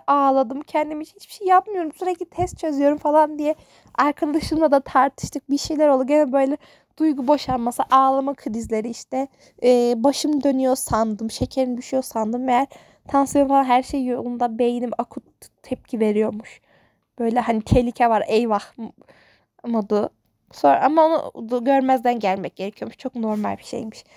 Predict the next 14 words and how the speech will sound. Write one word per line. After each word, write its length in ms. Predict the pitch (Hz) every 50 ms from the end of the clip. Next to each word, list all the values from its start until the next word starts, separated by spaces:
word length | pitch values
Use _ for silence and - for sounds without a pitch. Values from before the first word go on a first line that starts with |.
| _ _ _ -
Onu 140 | 330 330 339
öğrendim. 440 | 311 294 285 269 262 240 233 220 -
Ama 140 | 254 294
ilk 180 | 302 294 _ -
başıma 300 | 311 320 - - 302 311
geldiğinde, 280 | 311 302 311 339 392 381
"Tansiyonum 600 | - - 302 277 269 - - 311 311 359 370 359
mu 80 | 302
düşüyor?" 360 | 277 262 - - 269 262 254
dedim. 240 | 247 240 220 320 359 - - _ _ _ _ _ _ - - - - 269 262 -
Hocadan 400 | 294 285 233 285 277 294 294 -
izin 260 | 269 269 - 302 294
aldım 400 | 285 269 254 262 - 302 311 320
ve, 180 | 320 320 330